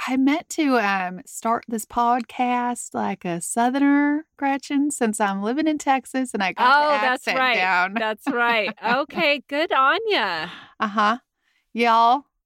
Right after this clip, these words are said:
Speaker 1: y'all know what I'm
Speaker 2: Yeah.
Speaker 1: talking about.
Speaker 2: Right?
Speaker 1: Those special people that are on Patreon, they really know what I'm talking about.
Speaker 2: They know.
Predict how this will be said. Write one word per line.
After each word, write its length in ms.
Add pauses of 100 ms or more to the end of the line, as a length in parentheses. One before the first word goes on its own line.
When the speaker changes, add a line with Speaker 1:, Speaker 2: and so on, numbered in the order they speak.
(140)
Speaker 1:
y'all 240
know 100
what 120
I'm 100
Speaker 2:
Yeah. 60
Speaker 1:
talking 340
about. 380 (120)
Speaker 2:
Right? 580 (280)
Speaker 1:
Those 200
special 400
people 280
that 160
are 80
on 160
Patreon, 560
they 160
really 340
know 140
what 100
I'm 140
talking 320
about. 320
Speaker 2:
They 160
know. 440